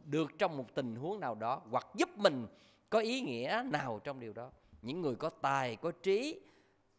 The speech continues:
những người vĩ đại trong cuộc đời để lại những lời giáo huấn như một kim chỉ nam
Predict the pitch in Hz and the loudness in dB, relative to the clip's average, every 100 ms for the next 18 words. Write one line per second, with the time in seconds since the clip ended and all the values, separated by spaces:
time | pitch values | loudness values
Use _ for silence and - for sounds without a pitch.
0 | _ _ _ - 110 156 175 120 120 180 | _ _ _ -14 -4 0 2 2 2 4
1 | 147 127 135 165 139 127 123 123 113 101 | 4 2 -4 -6 -6 -10 -4 -6 -6 -10
2 | - - - _ - 123 156 165 120 117 | -20 -20 -20 _ -2 2 4 4 4 0
3 | 170 143 123 110 104 107 151 190 190 240 | -2 0 2 0 -4 0 0 0 -2 -4
4 | 403 - _ _ _ _ _ _ - 208 | -12 -18 _ _ _ _ _ _ -2 2
5 | 175 123 - 247 226 - 139 170 190 170 | 2 0 2 2 2 0 -2 2 0 0
6 | 165 | -6